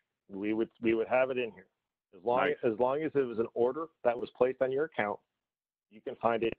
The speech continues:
Speaker 1: inside of Beacon Pro Plus.
Speaker 2: That's great.
Speaker 1: Yeah. And again, you might have people that are helping you manage your books. This is a, a great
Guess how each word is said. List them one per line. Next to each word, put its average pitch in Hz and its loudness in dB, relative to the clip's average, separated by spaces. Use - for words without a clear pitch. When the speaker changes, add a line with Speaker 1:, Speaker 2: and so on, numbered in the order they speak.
Speaker 1:
inside 110 2
of 95 -6
Beacon 95 -2
Pro - -4
Plus. - -10
Speaker 2:
That's 95 -20
great. 95 0
Speaker 1:
Yeah. 175 -14
And 143 6
again, 151 0
you 135 0
might 147 0
have 139 0
people 143 0
that 131 4
are 123 -2
helping 127 -2
you 123 2
manage 120 -2
your 123 2
books. 135 -2
This 107 -12
is 98 -2
a, 104 4
a 107 4
great 113 0